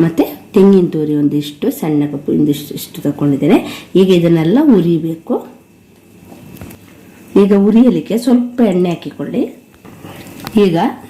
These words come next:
ಎಣ್ಣೆ ಹಾಕಿದ ಮೇಲೆ, ಆ, ಇದು ನೀರುಳ್ಳಿ ಹಾಕಿ, ಮಡಂಬಿ ಹಾಕಿ,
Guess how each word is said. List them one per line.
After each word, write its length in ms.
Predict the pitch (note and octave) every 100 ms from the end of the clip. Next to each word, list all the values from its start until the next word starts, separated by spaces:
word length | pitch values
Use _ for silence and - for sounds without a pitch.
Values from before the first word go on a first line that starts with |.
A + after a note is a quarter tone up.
| _ - F#3
ಎಣ್ಣೆ 260 | F#3 G#3+
ಹಾಕಿದ 240 | G3+ G3+ F3+
ಮೇಲೆ, 320 | E3+ D#3+ E3+
ಆ, 420 | D4 - - _ E3+
ಇದು 420 | D#3+ D3+ D#3 D3+
ನೀರುಳ್ಳಿ 420 | F#3 G3+ F3+ D3+
ಹಾಕಿ, 360 | D3 - G#3 A4+ - - - - - - - - - - - - F#3+
ಮಡಂಬಿ 360 | F3+ E3 D#3+
ಹಾಕಿ, 320 | C#3+ - -